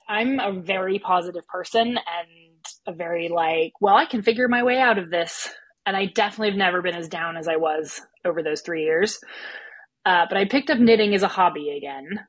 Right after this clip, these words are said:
because I just had nothing to do. And then there was a day I had, I'd finally interviewed for a consulting firm, um, and I'd gone, like, four rounds, and I was like, "This is gonna be it.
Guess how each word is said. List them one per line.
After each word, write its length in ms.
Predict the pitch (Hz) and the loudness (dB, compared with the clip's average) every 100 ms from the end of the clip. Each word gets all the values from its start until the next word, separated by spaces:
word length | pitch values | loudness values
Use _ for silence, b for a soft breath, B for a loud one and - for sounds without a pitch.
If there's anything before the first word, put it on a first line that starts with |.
| _ | _
because 340 | 170 165 180 165 | -10 -4 -4 -2
I 180 | 160 160 _ _ | -4 -6 _ _
just 180 | 185 - 180 | -10 -4 -4
had 320 | 180 190 185 170 | -2 0 0 0
nothing 360 | 160 - 160 | -6 -6 -10
to 140 | - 156 | -10 -4
do. 400 | 165 120 151 196 B B B B _ _ | -2 -2 -4 -8 B B B B _ _
And 240 | 180 180 | -2 0
then 540 | 165 180 170 170 170 170 170 - _ - | 4 6 4 2 -4 -4 -6 -6 _ -4
there 100 | 190 | -2
was 140 | 170 | 0
a 60 | 175 | 0
day 580 | 170 226 220 214 208 208 | 2 4 6 8 6 6
I 80 | 196 | 0
had, 720 | 165 - 175 170 165 160 165 - _ _ | -4 -4 -2 -2 -2 -6 -10 -14 _ _
I'd 120 | 190 180 | -6 0
finally 400 | 226 247 240 208 | 2 2 2 2
interviewed 600 | 208 190 196 190 185 185 - - | 2 4 4 4 4 -2 -12 -10
for 220 | 180 175 | -6 -4
a 40 | - | -6
consulting 520 | 175 190 185 185 175 | -10 -6 -6 -6 -10
firm, 420 | - 165 165 165 165 _ _ - | -8 -6 -8 -12 -18 _ _ -8
um, 420 | 156 156 151 147 151 B B B - | -6 -6 -8 -14 -18 B B B -8
and 80 | 165 | -6
I'd 120 | 170 | 2
gone, 220 | 185 185 | 2 2
like, 160 | 165 - | -2 -6
four 320 | - 202 196 | 4 6 6
rounds, 600 | 185 185 180 180 180 175 | 2 0 -2 -6 -8 -10
and 100 | - | -12
I 60 | 165 | -14
was 160 | 160 | -14
like, 140 | - - - | -16 -12 -10
"This 200 | 196 - | -8 -8
is 120 | 175 | -4
gonna 160 | 190 | -4
be 140 | 175 170 | 0 -2
it. 340 | - - - | -4 -8 -10